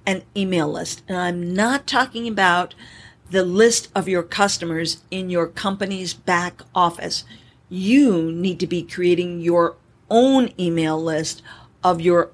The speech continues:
own prospects and your own customers. Because we're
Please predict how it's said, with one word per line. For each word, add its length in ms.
own 360
prospects 880
and 160
your 260
own 300
customers. 680
Because 840
we're 260